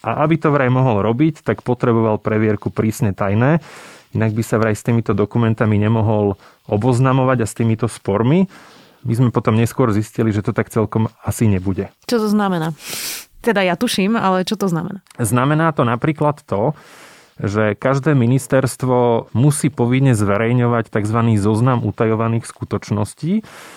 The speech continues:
Speaker 1: To je tak všeobecne vysvetlený zoznam rôznych bodov, dokumentácií a vecí, ktoré sa vyskytujú na tom ministerstve,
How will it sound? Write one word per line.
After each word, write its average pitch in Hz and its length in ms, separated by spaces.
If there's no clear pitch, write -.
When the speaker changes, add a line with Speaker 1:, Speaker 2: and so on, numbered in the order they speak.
Speaker 1:
To 131 80
je 127 80
tak 123 160
všeobecne 170 560
vysvetlený 139 800
zoznam 123 480
rôznych 139 400
bodov, 127 640
dokumentácií 131 1400
a 110 80
vecí, 117 320
ktoré 123 240
sa 113 160
vyskytujú 123 480
na 107 160
tom 131 160
ministerstve, 117 880